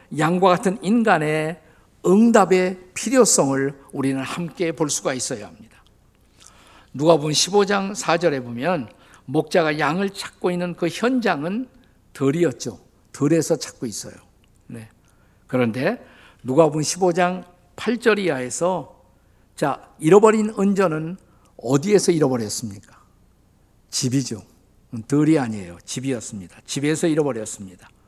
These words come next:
자, 우리는 우리 스스로 하나님을 떠나 멀리 멀리 저 광야에 가서 방황할 수가 있습니다. 세 번째 탕자의 비유도 이 탕자가 먼 나라로 갔다라고 기록하고 있습니다.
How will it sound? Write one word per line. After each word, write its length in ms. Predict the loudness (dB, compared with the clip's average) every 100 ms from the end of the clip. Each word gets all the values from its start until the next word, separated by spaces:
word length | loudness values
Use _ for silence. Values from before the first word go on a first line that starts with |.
| _ _ _ _ -20 -20 -20 -2
자, 140 | 2
우리는 500 | 4 2 2 -2 -8 -14 _ -20 -20 _
우리 260 | 0 2 2
스스로 800 | 0 -2 2 4 6 4 2 -4 -20 _
하나님을 580 | -4 0 0 0 -2 -2
떠나 500 | -2 -2 -4 -6 -14 -10
멀리 480 | -2 4 4 4 2
멀리 500 | 0 -2 -4 -8 -14 _
저 300 | -6 -4 -4 -2
광야에 420 | -2 0 0 0
가서 400 | -2 -4 -8 -6
방황할 400 | -4 -4 -4 -6
수가 240 | -8 -10
있습니다. 500 | -10 -12 -16 -20 -20 _ _ _ _ _ _ _ _ _ _ -20 -8
세 280 | -4 4 6
번째 320 | 6 2 0
탕자의 580 | -4 -6 -2 2 2 0
비유도 520 | -6 -8 -2 0 0
이 160 | -4 -6
탕자가 920 | -4 -2 0 0 0 -2 -4 -20 _
먼 640 | -6 2 8 8 8 4
나라로 640 | 2 2 2 2 2 0 -4
갔다라고 960 | -10 -6 -6 -6 -14 -14 -12 -8 -8
기록하고 520 | -2 -2 0 -4 -8
있습니다. 480 | -10 -12 -16 -20 _